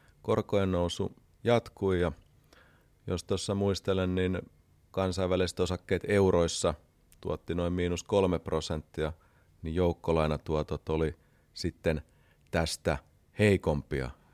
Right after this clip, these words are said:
Eli erittäin, erittäin huono kuukausi tuottomielessä, ja onhan koko alkuvuosi ei tämmöistä rymylaskua tule, tule tuota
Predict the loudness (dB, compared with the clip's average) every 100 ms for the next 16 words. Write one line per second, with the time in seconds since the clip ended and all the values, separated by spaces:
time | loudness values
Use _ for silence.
0 | -8 -4 -4 -4 -8 _ _ _ _ _
1 | -4 0 0 -2 -2 0 0 -4 _ _
2 | -2 0 0 0 0 0 0 0 -2 -6
3 | _ -2 -2 0 -4 -2 0 0 2 -2
4 | 0 0 -2 -4 -6 _ _ _ -6 -4
5 | -4 -8 -8 -4 -2 -2 -4 2 4 4
6 | -2 -14 _ _ _ -8 -6 -2 -2 -2
7 | -4 -2 0 0 0 0 -2 -4 -4 -4
8 | -4 _ _ _ _ _ _ _ _ _
9 | _ 2 6 6 4 _ _ _ -2 2
10 | 2 0 -2 0 0 -2 -2